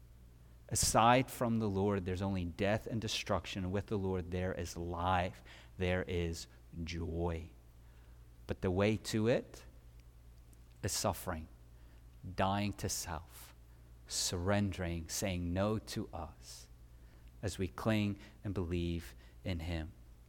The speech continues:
Look at verse, um, let's look at verse thirty, thirty-one.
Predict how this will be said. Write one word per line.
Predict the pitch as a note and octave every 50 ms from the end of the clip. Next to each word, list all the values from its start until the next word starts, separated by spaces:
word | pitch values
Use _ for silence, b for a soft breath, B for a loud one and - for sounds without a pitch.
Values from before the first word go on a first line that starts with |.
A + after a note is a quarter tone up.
| - - - - - - - - - B B B B B B B - - - - -
Look | D#3 C3+ C#3+ - -
at | D3 A2+
verse, | A2+ B2 B2 A#2+ A#2 - - -
um, | - A2+ G#2 G2 F#2+ G2 - - - - - - - - - - - - - - - - - - - - - - -
let's | A#2 - -
look | D3 -
at | B2 -
verse | - A2 A#2+ A#2+ A#2 - - -
thirty, | - - C3 A#2+ A#2 A2+ A#2 A#2 A2 G#2+ A2 - F2 F#2
thirty-one. | - - A#2 A2 G#2 G2+ F#2+ F2+ F#2 F#2 F2+ F2+ F#2 F#2